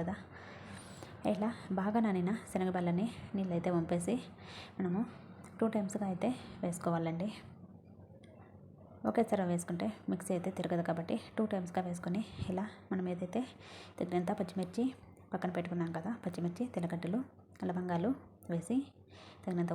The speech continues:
ఉప్పు వేసి మిక్సీ అయితే పట్టుకోవాలండి. నేనైతే టూ టైమ్స్గా మిక్సీ అయితే పట్టుకున్నాను. ఉప్పు అయితే కొంచెం తక్కువగానే వేసుకోండి, ఎందుకంటే ఏది ఎక్కువైనా కానీ తినగలమా కానీ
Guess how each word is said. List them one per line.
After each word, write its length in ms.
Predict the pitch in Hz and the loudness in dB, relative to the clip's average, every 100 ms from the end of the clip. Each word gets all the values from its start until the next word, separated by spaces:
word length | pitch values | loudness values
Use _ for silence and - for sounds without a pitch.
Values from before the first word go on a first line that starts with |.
| 170 | 0
ఉప్పు 160 | 175 | 2
వేసి 220 | 180 175 262 - - | 0 2 -2 -4 -4
మిక్సీ 200 | 185 175 180 | -4 0 -2
అయితే 160 | 175 254 - - | 0 -2 -2 -6
పట్టుకోవాలండి. 540 | 175 - 170 170 180 247 - | -4 0 2 2 -2 -4 -4
నేనైతే 360 | 196 190 185 269 - - | 0 0 0 -2 -4 -2
టూ 100 | 208 | 0
టైమ్స్గా 320 | 190 175 - 277 - - 190 | 0 -2 0 0 -2 -6 -2
మిక్సీ 180 | 175 180 | -2 -2
అయితే 120 | 175 175 | -2 -2
పట్టుకున్నాను. 460 | 175 180 175 185 269 - - - - - - - - - - - - - - - - - - - 95 95 95 - 98 95 92 - 95 92 95 95 95 - - - - - - - - - 269 | 0 2 4 4 2 -4 -20 -20 -20 -20 -20 -20 -20 -20 -20 -20 -20 -20 -20 -20 -20 -20 -20 -20 -20 -20 -20 -20 -20 -20 -20 -20 -20 -20 -20 -20 -20 -20 -20 -20 -20 -20 -20 -20 -20 2 2
ఉప్పు 120 | 262 202 | 4 2
అయితే 180 | 190 226 - - - - - - - - - | 2 0 -4 -16 -18 -18 -18 -20 -20 -6 2
కొంచెం 180 | 214 196 196 | 2 4 2
తక్కువగానే 340 | 180 190 196 190 | 4 4 4 0
వేసుకోండి, 360 | - 180 180 220 - 196 | -2 -2 -2 -2 -2 0
ఎందుకంటే 380 | 196 185 185 233 - - - - - - - - - - - - - 214 | 0 0 -2 -4 -4 -6 -6 -18 -18 -18 -20 -20 -20 -18 -18 -16 -4 4
ఏది 80 | 233 | 4
ఎక్కువైనా 340 | 233 226 202 196 | 6 4 2 2
కానీ 180 | 190 220 - - - - - | 2 0 0 -2 -2 -4 0
తినగలమా 440 | 196 190 180 180 180 | 2 2 2 0 2
కానీ 180 | 185 | 0